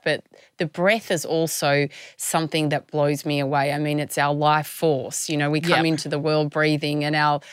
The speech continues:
Speaker 1: the last thing we do is breathe
Speaker 2: No, I
Speaker 1: before
Speaker 2: know.
Speaker 1: we depart. It's really interesting.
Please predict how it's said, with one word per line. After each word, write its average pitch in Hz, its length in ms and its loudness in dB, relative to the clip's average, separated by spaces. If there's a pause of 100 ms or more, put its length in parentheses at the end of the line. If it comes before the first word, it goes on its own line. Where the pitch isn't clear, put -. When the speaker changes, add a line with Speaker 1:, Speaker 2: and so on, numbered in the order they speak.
(180)
Speaker 1:
the 156 100 0
last 156 380 4
thing 160 180 2
we 156 120 4
do 151 240 0
is 143 120 0
breathe 147 420 -2
Speaker 2:
No, - 60 -2
I - 40 -2
Speaker 1:
before 151 320 0
Speaker 2:
know. - 20 4
Speaker 1:
we 147 220 2
depart. 147 640 0 (800)
It's 190 200 2
really 214 200 4
interesting. 170 800 0